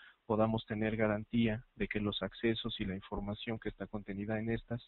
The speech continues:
es manejada y administrada en una forma segura. Una vez que estos ambientes están en un ambiente productivo, el poder garantizar o asegurar por medio del monitoreo,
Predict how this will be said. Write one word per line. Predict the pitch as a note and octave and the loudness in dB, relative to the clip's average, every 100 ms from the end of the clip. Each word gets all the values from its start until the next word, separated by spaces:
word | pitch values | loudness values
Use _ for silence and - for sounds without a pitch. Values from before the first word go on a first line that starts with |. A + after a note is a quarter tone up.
| - - - | -16 -20 -4
es | - A2 | -2 2
manejada | A2+ A2 G2+ A#2+ A#2 A#2 | 2 2 6 8 8 6
y | |
administrada | G#2 G#2 G#2 - A2 A2 G#2+ | 4 0 -4 0 2 4 4
en | G#2+ | 2
una | G#2+ | 0
forma | G#2+ G#2+ G#2+ A2 | 0 -2 0 0
segura. | - B2+ C3+ D#3 - _ - - - _ | 2 2 4 2 -2 _ -20 -20 -20 _
Una | B2 B2 | 6 10
vez | B2+ B2+ | 10 6
que | - A#2 | 4 4
estos | A2+ B2 A#2 | 4 0 0
ambientes | G#2 G#2+ A2+ B2 B2+ B2 A#2 - - | -2 2 6 6 4 0 0 -4 -6
están | - G#2+ A#2 A2+ | -6 0 2 4
en | A2+ | 2
un | A2 A2+ | 2 2
ambiente | A2+ A2 A2 A#2 | 2 0 0 0
productivo, | A#2 A2+ A#2+ - B2+ B2 C3+ _ - _ - | 2 2 2 8 8 8 0 _ -20 _ 0
el | A2 | 2
poder | - G#2+ A2+ A2+ | 4 6 8 8
garantizar | A#2 A2+ A2+ A#2 A2 A#2+ A2+ A2 | 8 8 6 0 0 4 6 4
o | - G#2+ | 0 -2
asegurar | G#2 A2+ A2 A#2 B2 B2 - _ _ _ | -2 -2 2 10 12 10 4 _ _ _
por | G#2 G#2+ | 0 4
medio | A2+ A2+ A#2 | 6 6 6
del | G#2+ G#2 | 4 4
monitoreo, | G#2 G#2 G2+ G#2+ G#2+ A#2 A#2 A2+ | 2 0 -2 0 4 6 4 2